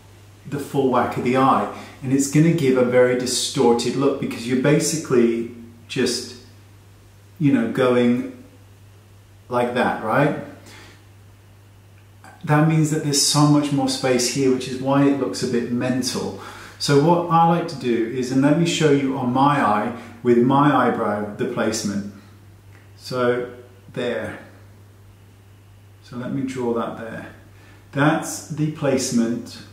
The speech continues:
of the eyeshadow. It is in the crease,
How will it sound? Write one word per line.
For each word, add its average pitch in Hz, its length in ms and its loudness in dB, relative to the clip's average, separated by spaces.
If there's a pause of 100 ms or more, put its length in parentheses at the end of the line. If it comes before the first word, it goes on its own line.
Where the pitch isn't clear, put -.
of 120 480 0 (500)
the 127 140 -2
eyeshadow. 117 600 -2 (260)
It 135 100 -2
is - 260 -2
in 156 160 6
the 185 60 4
crease, - 800 0